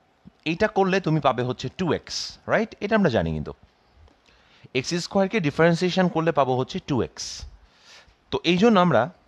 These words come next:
এই যে, যে দুইটা জিনিস, এক্স স্কয়ার এইটা একটা জিনিস এবং টু এক্স এইটা একটা জিনিস, এর নাম আছে।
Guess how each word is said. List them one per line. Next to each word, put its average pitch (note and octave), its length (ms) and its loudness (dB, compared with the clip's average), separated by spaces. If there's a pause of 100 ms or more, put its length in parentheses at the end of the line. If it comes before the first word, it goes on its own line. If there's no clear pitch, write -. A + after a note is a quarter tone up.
(540)
এই G#3 260 0
যে, G#3+ 180 0
যে C#3+ 280 2
দুইটা D3 380 0
জিনিস, A2+ 360 0
এক্স C#3 220 -6
স্কয়ার F3+ 500 0 (680)
এইটা C3+ 200 0
একটা A2+ 180 -2
জিনিস B2 440 -4 (880)
এবং C3 240 0 (100)
টু A3 160 -2
এক্স D#3 300 0
এইটা E3+ 220 2
একটা A#2 180 0
জিনিস, G#2 320 -2
এর D3 340 -2 (160)
নাম A2+ 340 4
আছে। - 260 -6